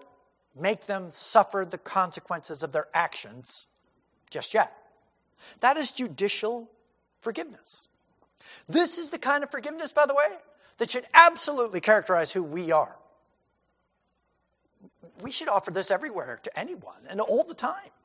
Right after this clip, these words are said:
If people wrong us, and oh, by the way, they're going to wrong us. If people do things that offend us, and they're going to do things that offend us, we need,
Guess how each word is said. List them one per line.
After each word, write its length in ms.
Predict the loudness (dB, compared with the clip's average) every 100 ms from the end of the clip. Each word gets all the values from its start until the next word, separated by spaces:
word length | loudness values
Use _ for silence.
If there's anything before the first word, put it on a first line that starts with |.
| _ _ _ _ _ _ _ _ _ -20 -20 -20 -20 -20 _ _ -4
If 200 | -2 -2
people 420 | -4 0 0 -2 -2
wrong 340 | 4 4 4
us, 240 | 0 0 0
and 120 | 2
oh, 80 | 6
by 140 | 6
the 80 | 6
way, 140 | 4 2
they're 160 | 2 0
going 340 | -2 -2 -2
to 100 | -6
wrong 340 | -2 -2 -2 -6
us. 360 | -14 -18 -20 _ _ _ _ _
If 160 | -4 -2
people 380 | -6 -4 -6
do 260 | 0 4 4
things 400 | 4 -2 -4 0
that 120 | 0
offend 340 | 2 0 0 0
us, 260 | 0 0
and 120 | 0
they're 140 | 2 2
going 260 | 2 0
to 100 | -2
do 160 | -2 -2
things 260 | -4 -6 -8
that 100 | -10
offend 320 | -12 -10 -10
us, 380 | -10 -12 -18 -20 _ -20 -20 _ _ _ _ _ _ _
we 580 | -14 -6 -4 -4 -4 -8 _ -8
need, 560 | -4 -2 -2 -4 -6